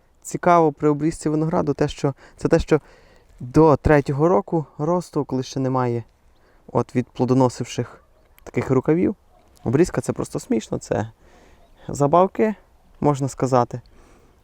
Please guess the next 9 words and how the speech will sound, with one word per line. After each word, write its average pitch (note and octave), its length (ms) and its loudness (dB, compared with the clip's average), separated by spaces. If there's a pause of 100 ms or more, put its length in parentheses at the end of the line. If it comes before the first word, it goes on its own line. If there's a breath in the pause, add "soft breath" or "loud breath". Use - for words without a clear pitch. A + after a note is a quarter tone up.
(120)
Серйозна C3+ 460 0
розмова C3 360 0
починається, - 480 -6
коли B2+ 180 -2
вже A#2+ 140 -2
кущ - 300 -8
набрав A#2 300 0
от A#2+ 100 -2
приблизно A2+ 580 -2